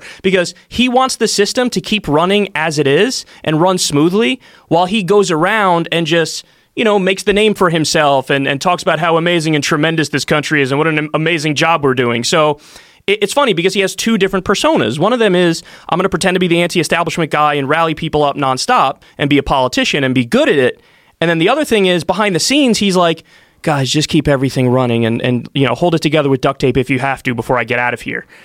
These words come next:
So he's, at the same time, he's acting like the most anti-establishment president of all time when he's on the campaign trail.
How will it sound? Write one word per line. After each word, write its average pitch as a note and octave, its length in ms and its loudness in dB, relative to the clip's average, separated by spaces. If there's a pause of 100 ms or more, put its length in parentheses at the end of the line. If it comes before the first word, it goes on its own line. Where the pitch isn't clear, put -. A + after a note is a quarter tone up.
(300)
So G3 120 2
he's, G#3 300 2 (120)
at F#3 120 -4
the G#3+ 80 -2
same C#4 300 0
time, B3+ 280 0
he's G3 120 0
acting G#3+ 240 -2
like G3 140 2
the G#3 60 -2
most F#3+ 220 -2
anti-establishment G#3+ 800 0
president F#3+ 320 0
of D3+ 80 0
all F#3+ 200 2
time G3 300 0
when D#3+ 80 0
he's D3+ 100 -2
on E3+ 60 2
the D3+ 60 -2
campaign D#3+ 360 0
trail. C#3 400 0